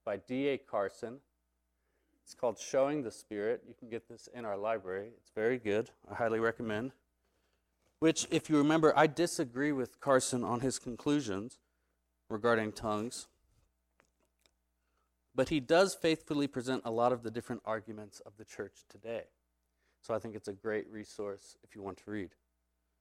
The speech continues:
So one of the things that makes this discussion difficult, at least with charismatics, is that they would actually probably affirm that the modern tongue speaking they experience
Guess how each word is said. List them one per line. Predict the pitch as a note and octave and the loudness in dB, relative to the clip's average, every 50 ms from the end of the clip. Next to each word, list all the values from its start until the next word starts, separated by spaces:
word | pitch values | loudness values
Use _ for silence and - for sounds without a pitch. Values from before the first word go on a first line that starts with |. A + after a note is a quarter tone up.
| _ _ _ _ _ _ _ _ _ _ _ _ _ _ _ _ _ _ _ _ _ _ _ _ _ _ | _ _ _ _ _ _ _ _ _ _ _ _ _ _ _ _ _ _ _ _ _ _ _ _ _ _
So | - - D3 | -2 0 2
one | C#3 E3 F#3+ | 4 6 4
of | G#3+ A#3 | 4 4
the | B3 - | 2 2
things | - F#3+ E3 | 2 2 2
that | F3 E3+ | 2 2
makes | - D#3+ D#3 C#3+ - | 2 0 0 -2 -4
this | - D#3 C#3+ - | -4 -6 -6 -6
discussion | - C3 - - D3+ C#3 - C#3 | -8 -12 -4 -2 -2 -2 -2 -4
difficult, | B2 - D3 - - C3+ - A2 A2+ - | -6 -6 -6 -6 -6 -4 -2 -2 -2 -2
at | - G#2 A2 | -2 -4 -4
least | C#3 C#3+ C#3 - - | -4 -6 -6 -10 -16
with | A#2+ - _ | -20 -12 _
charismatics, | - B2+ A#2+ G#2+ G2+ A2 G#2+ G2 G2 A#2+ C3+ - - - - | -4 -4 -4 -4 -6 -6 -6 -4 -4 -6 -8 -10 -16 -20 -20
is | G#2+ G#2 | -8 -4
that | B2 A#2+ A#2 A2+ - - _ _ _ _ _ _ _ _ _ _ _ _ _ - | -2 0 0 -2 -2 -6 _ _ _ _ _ _ _ _ _ _ _ _ _ 4
they | C3 D#3+ F3+ G3+ | 6 8 8 8
would | G#3+ A3+ G#3+ - - | 8 8 6 6 8
actually | D3+ E3+ F#3 F3+ - - G3+ G3 | 6 6 6 6 4 2 2 2
probably | F#3 - F#3+ F#3+ F3+ E3 E3+ D#3 A#2+ | 2 4 4 4 6 6 4 4 4
affirm | C3+ - - _ - D#3+ E3 E3+ E3+ F3 | 2 -2 -2 _ 4 4 6 4 4 4
that | C#3+ C#3 - - | 2 2 0 0
the | - C#3 | -2 -4
modern | C3+ C3+ C#3 C#3+ D3 D#3 E3 E3 E3 D#3+ C#3+ - _ _ | 0 4 8 8 8 8 6 4 0 -2 -4 -8 _ _
tongue | - - - D#3+ D#3+ D#3+ | -8 -2 0 2 2 2
speaking | - - - D#3 C#3+ - D3+ C3+ C3 B2 A2+ | 0 0 -2 -2 0 0 -2 -4 -4 -4 -2
they | C3 C3+ C3+ | 0 0 0
experience | A#2+ - - - - C#3+ C#3+ C3 B2 B2 A#2+ A#2+ - | 0 -2 -6 -4 -2 -2 -2 -2 -2 -6 -8 -12 -14